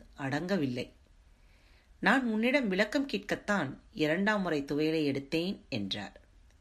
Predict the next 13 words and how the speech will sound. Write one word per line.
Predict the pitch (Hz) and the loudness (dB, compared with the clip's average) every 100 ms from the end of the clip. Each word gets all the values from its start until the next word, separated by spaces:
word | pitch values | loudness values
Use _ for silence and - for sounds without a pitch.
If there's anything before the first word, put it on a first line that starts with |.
| - - - - - - | -20 -20 -20 -20 -18 0
"நான் | 175 220 | 2 4
அதற்காக | 196 220 - 269 269 | 2 0 2 2 2
சிரிக்கவில்லை" | 254 220 233 202 175 175 | 0 0 2 2 2 0
என்றார். | 165 131 123 120 - - - _ _ - - - | -2 -4 -2 -4 -8 -20 -20 _ _ -20 -20 -10
"பின்னர் | 190 240 202 | -4 0 2
எதற்கு | 156 226 302 | 2 0 -2
சிரிக்கிறாய்?" | 302 247 233 226 208 208 214 - - - - - - _ - - - | 0 0 2 4 4 2 -2 -12 -20 -20 -20 -20 -20 _ -20 -20 -8
"மாலையில் | 117 120 147 185 220 202 151 156 - | -4 -2 0 0 2 2 0 -4 -6
நான் | 143 143 131 | -2 0 0
நாவற்பழங்கள் | 127 160 220 - 196 185 175 | 0 0 0 0 0 2 -2
கொண்டு | 156 170 190 | -2 -2 0
வந்து | 185 165 | 0 -2
கொடுத்தபோது | 160 151 151 175 175 196 214 | -2 -2 -2 -2 0 0 2